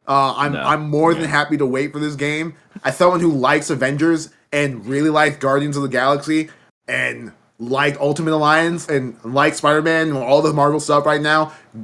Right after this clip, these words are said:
Speaker 1: allowing you to take more time to cook this stuff, I got no problem with.
Speaker 2: Right. Uh, yep, you kind of, um,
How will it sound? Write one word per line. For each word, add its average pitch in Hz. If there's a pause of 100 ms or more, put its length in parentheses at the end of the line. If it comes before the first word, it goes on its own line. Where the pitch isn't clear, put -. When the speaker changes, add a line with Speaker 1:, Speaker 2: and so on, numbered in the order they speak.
(300)
Speaker 1:
allowing 170
you 190
to 160
take 151
more 151
time 143
to 131
cook 151
this 156
stuff, 156
I 139
got 113
no 131
problem 117
with. 82 (440)
Speaker 2:
Right. 76 (1120)
Uh, 98
yep, 135
you 113
kind 117
of, 104
um, 98